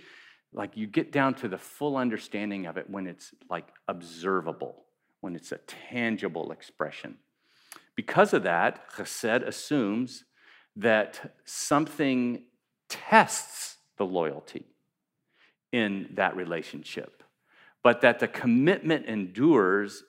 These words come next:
in spite of the challenges that come. So, you know that we can all talk about loyal love, right? We can talk about this tangible expression of committing ourselves to somebody,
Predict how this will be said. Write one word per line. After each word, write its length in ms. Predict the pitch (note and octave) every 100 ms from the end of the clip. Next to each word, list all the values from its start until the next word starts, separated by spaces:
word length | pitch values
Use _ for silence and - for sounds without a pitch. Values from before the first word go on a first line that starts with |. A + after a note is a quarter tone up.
| A2+
in 80 |
spite 560 | G#2 - _ A2 A#2 B2+
of 140 | A#2
the 80 | G#2
challenges 880 | G2+ - F#2 F2 F2 D#2+ E2+ - - _ _ _
that 160 | - -
come. 240 | - G2 - _ _ _ _ _ _ _ _ _ _ _ _ _ _ _ _ _ _ _ _ _ _
So, 600 | - D#3 C#3 B2+ B2 - - _ _ _ _ _ _ -
you 120 | E3+
know 280 | E3+ D3+ C#3
that 240 | A#2+ A2 - - _ _ _
we 100 | C3
can 180 | C#3 C3+
all 180 | C#3 C3+
talk 400 | - - G3+ -
about 300 | F#2+ E2 F#2
loyal 360 | F2+ D#2+ D2+
love, 260 | D2 - - _
right? 260 | - F2 - _ _ _ _ _ _ _ -
We 60 |
can 140 | - G#2+
talk 320 | - C#3 C#3
about 340 | - F2 F2
this 320 | F#2+ E2+ - - _ _ -
tangible 760 | - C3 B2+ B2+ C3 A#2+ A#2+
expression 540 | - - - F#2 - E2+
of 200 | D#2 -
committing 520 | - F2 F#2 G2 F#2
ourselves 560 | E2 E2 - A1+ G1+ -
to 120 | -
somebody, 640 | - D2+ D2 D2+ C#2+ C#2+